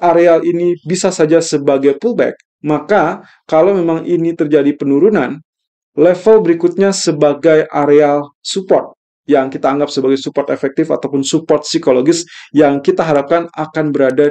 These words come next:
di zona ini. Nah, ini berarti menandai ada potensi sebagai pola atau ekspektasi areal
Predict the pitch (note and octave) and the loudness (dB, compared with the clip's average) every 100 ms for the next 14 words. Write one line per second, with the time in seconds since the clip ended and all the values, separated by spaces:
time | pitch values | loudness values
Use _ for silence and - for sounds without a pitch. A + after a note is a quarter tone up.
0 | C#3 B2+ C#3 C3 B2+ B2 C#3 C3 _ - | 0 -2 0 2 0 0 -2 -2 _ -20
1 | _ _ B2+ B2+ C#3 E3 G#3+ B3 - _ | _ _ -6 0 4 4 4 0 -12 _
2 | C3+ C3+ C3 F#3+ D#3+ C3+ B2 A#2+ D3+ G#3+ | 0 0 2 2 2 0 0 2 4 2
3 | G#3 _ _ _ - C#3+ C#3 E3 E3+ - | -4 _ _ _ -4 -4 0 2 2 0
4 | E3 D#3 D#3 D#3 D3+ G#3 G#3+ - _ _ | -2 0 0 0 -2 -4 -4 -10 _ _
5 | - E3 D3+ D3 D3 F3+ F3+ F3+ - _ | -2 0 2 0 2 2 2 -2 -16 _
6 | - C#3+ D3 D#3 B2+ - C3+ - C#3+ - | 0 2 4 0 -6 -8 -6 -6 -8 -8
7 | C#3+ C3+ D3 C#3+ C#3 C3+ C3+ C#3 | -6 -6 -2 -2 2 2 2 -2